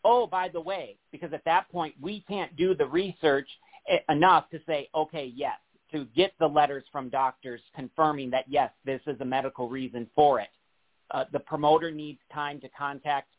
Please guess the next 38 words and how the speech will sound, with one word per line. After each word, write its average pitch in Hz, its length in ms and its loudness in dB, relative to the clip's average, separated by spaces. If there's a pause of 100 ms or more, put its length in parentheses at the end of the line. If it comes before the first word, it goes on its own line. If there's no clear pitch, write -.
(120)
possibly 139 480 -2
the 127 120 -14
federation 135 680 -8
to 123 60 -12
reach 117 260 -8
out, 147 260 6 (160)
gather 135 360 -6
information 127 760 -12 (380)
to 127 100 -10 (160)
see 160 180 -2
that 139 200 4
it's 131 180 -8
a 131 60 -2
legit 120 480 -2 (320)
exception 170 800 -2 (380)
to 175 100 -2
the 170 80 -2
rule. 175 480 0 (460)
Um, 127 420 -6
so 127 340 -2
athletes, 156 500 -6
be 180 280 -10
educated, 185 720 0 (100)
get 160 300 4
aware 165 380 2
of 131 160 -6
what 143 240 0 (260)
the 135 80 -10
banned 147 320 -4
substance 147 460 -4
lists 139 260 -4
are 143 280 4
in 139 120 -12
the 127 160 -8
federations 139 580 -4
that 127 200 -6
you 127 180 -8 (140)
choose 143 200 2